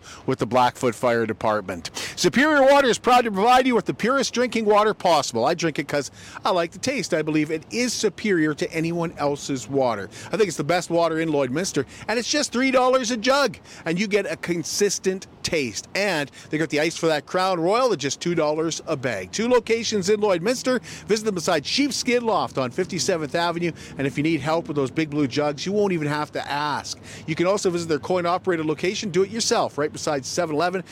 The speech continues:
just off Highway seventeen South. At Superior Water, water is what they do, and they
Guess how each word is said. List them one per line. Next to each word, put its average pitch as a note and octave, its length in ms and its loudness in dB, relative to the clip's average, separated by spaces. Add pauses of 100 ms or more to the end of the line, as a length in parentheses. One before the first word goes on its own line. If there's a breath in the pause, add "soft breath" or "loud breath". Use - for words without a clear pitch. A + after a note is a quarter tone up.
(160 loud breath)
just D#3 260 -2
off C3+ 180 -2
Highway C3 380 0
seventeen B2 600 -2
South. G#2+ 340 -4
At G#2 100 -10
Superior B3+ 460 0
Water, G#3+ 340 4 (260 loud breath)
water A3 320 4
is B2+ 180 -6
what A#3+ 300 2
they A#3 200 2
do, C#3 380 0 (220 loud breath)
and D3 260 -4
they C3+ 340 0